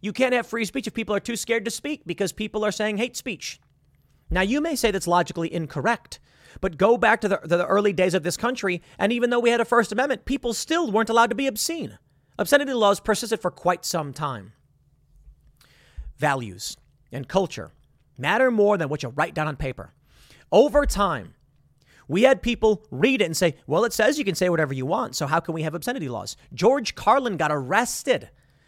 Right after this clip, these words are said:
for saying that it was a seven, the seven words you can't say on T V. He gets arrested for obscenity, despite the First Amendment. But the logic persists.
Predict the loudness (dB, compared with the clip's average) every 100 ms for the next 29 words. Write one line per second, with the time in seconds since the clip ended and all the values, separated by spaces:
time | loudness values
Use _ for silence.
0 | _ _ -2 0 2 2 0 -2 -2 -2
1 | -2 2 0 0 -4 0 0 0 0 -2
2 | -2 -4 -2 -2 -2 -4 -6 -4 -8 -10
3 | _ _ _ -8 -4 2 2 4 2 2
4 | -2 0 0 0 -2 -2 -4 -12 _ _
5 | -12 -8 -8 -8 -12 -14 -14 -10 -8 -6
6 | -8 -16 -20 _ _ -12 -4 -2 2 2
7 | 2 0 -4 -2 0 2 2 0 -8